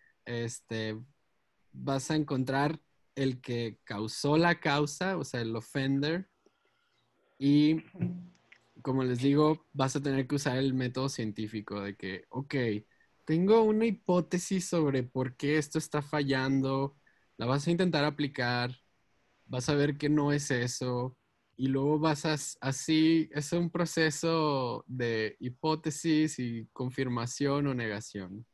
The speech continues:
Entonces, ah, una vez que encuentres, ah, que tu hipótesis sea correcta, ya podrás corregir el problema y congratularte a ti mismo, ¿no?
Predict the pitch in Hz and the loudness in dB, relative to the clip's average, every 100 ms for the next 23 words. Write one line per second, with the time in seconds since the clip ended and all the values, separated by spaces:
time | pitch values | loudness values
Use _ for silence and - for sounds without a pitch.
0 | _ _ _ _ - 117 120 120 120 123 | _ _ _ _ -8 -4 -4 -4 -4 -6
1 | - 131 131 127 - - _ _ _ _ | -2 0 -2 -4 -12 -18 _ _ _ _
2 | _ 120 120 117 - 156 165 165 170 - | _ -6 -4 -4 -2 0 4 4 2 -2
3 | - 139 127 120 - - 123 123 160 156 | -2 0 2 -2 -6 -12 -8 -4 0 2
4 | 151 143 135 139 - - _ _ _ _ | 2 0 -4 -4 -12 -20 _ _ _ _
5 | 120 113 113 110 113 120 _ _ _ - | -10 -8 -6 -8 -10 -14 _ _ _ -12
6 | 113 123 - 151 147 151 147 143 139 139 | -8 -8 -4 -2 0 -2 -2 -2 0 -2
7 | 139 117 117 127 127 - 135 147 151 _ | -2 -8 -6 -6 -6 -8 -6 -6 -8 _
8 | _ _ _ _ _ - 127 117 123 120 | _ _ _ _ _ -8 -6 -4 -4 -2
9 | 117 117 113 - - _ _ _ - 113 | -2 -4 -6 -12 -18 _ _ _ -12 -12
10 | - 123 123 123 127 156 160 151 156 185 | -6 -2 -2 -2 0 2 2 2 0 -4
11 | _ _ _ _ _ _ _ - 117 113 | _ _ _ _ _ _ _ -8 -4 -4
12 | 113 117 _ _ _ _ - 113 113 113 | -4 -8 _ _ _ _ -12 -8 -6 -8
13 | 113 113 117 123 127 120 110 110 101 98 | -6 -6 -4 -4 -4 -4 -6 -6 -6 -8
14 | 98 101 110 147 | -8 -8 -8 -10